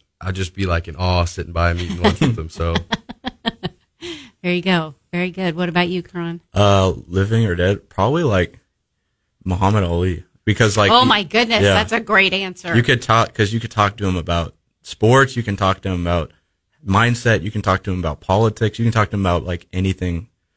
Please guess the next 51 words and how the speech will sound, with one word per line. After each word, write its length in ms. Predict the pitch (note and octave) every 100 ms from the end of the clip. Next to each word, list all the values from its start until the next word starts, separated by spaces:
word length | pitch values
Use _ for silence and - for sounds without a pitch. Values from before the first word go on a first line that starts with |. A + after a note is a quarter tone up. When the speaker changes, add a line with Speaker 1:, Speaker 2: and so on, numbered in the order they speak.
| _ D3+
Speaker 2:
Mm-hmm. 160 | C#3+
Speaker 3:
And 140 | F2+ F#2
it's 100 | -
like 180 | -
a, 220 | E2+ D#2 - _ _ _ _
you, 140 | - G#2+ -
you, 100 | A2+
you'd 220 | F#2 A2
be 100 | G#2+
really 340 | G2 G#2 F#2 F2
knowledgeable 600 | E2 E2 D#2+ D#2 D2 C#2
at 80 | -
the 80 | C2
end 120 | C2
of 40 |
the 60 | B1
day. 220 | B1 C2 _
Speaker 2:
Yes. 380 | D#3 C#3+ B2+ - - - _
Speaker 3:
Yeah. 80 | F3
Speaker 2:
Yeah. 160 | D#3+ C3 -
Oh, 100 | F3
that's 220 | F3 F3+
a 60 | F3
great 200 | E3 D#3+
one. 160 | D3 C#3+
I've 140 | D#3+
never 320 | F#3+ F#3+ F#3+
gotten 240 | F3+ D#3 E3+
that 200 | D3+ D#3+
answer. 460 | - D#3+ F3 F#3 -
That's, 240 | D#3 -
I've 140 | - C4+
never 220 | F#4+ G#4+
gotten 220 | D#4 E4+
Giannis 300 | C#4 D#4 G3+
either. 280 | A#3 A3 C#3+
So 180 | - F3
these 200 | A#3 G#3+
were 120 | G#3
two, 240 | A3 G#3+
the 80 | F#3+
first, 440 | F#3 - G#3+ - G3
uh, 200 | D#3+ D#3 -
that's 180 | G#3 -
fantastic. 720 | G3 F3 G#3+ G#3 - D#3 _ _ _ _ _ -
Okay. 240 | G#3 A#3
What 260 | A3 B3+ D4+
is 500 | B3 A#3+ A3+ G#3 -
your 180 | F#3 F3+
dream 480 | E3 F3 G3+ G3+ G3+ F#3+ - _
job, 480 | - F#3 D#3+ B2+ -